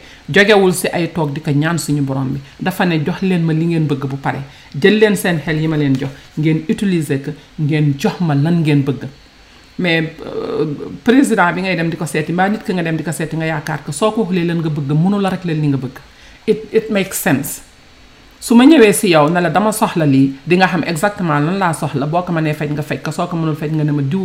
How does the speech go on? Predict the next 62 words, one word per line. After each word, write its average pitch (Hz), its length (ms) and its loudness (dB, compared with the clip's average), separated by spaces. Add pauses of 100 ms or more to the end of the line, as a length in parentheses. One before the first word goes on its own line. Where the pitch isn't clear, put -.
kat 156 160 -8
mën 156 120 -4
na 147 120 -6
ko 139 80 -14
faj, 147 160 -8
mbaa 147 160 -2
mën 175 160 -2
naa 175 140 0
la 147 80 0
boole 139 220 0
ak 135 140 -6
diw." 131 140 -2 (380)
Mais 175 100 2
su 190 140 2
ma 247 100 6
ñëwee 220 280 6
toog 190 200 2
ak 165 160 0
yow 135 300 0 (200)
te - 60 -2
waxuma 190 340 2
la 156 120 2
li 175 120 4
ma 226 140 8
bëgg, 143 300 0 (240)
naka 196 240 -2
nga 170 120 -2
ma 151 80 -2
koy 147 140 -4
fajalee? 135 460 -6 (200)
Soo 220 220 6
li 226 160 8
ñu 262 100 10
bëgg 185 220 4
suñu 220 220 0
ko 214 100 -2
joxul 185 300 -2
suñu 180 260 -2
borom 143 300 2
bi, 175 80 -4
naka 185 240 -4
la 170 80 -2
ko 160 100 -12
suñu 151 240 -4
borom 139 260 -4
bi 131 120 -8
di 139 180 -8
lijjantee? 131 440 -6 (1900)
Dañu 175 220 2
bëgg 175 160 -2
ñu 170 160 2
ñëw 160 220 2
toog 139 220 -2
rek, 170 140 -6 (260)
mu 160 100 -2
ne, 156 100 0
"Ok, - 160 -8
yow 156 220 2
kat 156 160 -6
lii 165 160 -2
nga 151 100 2
bëgg, 139 180 -4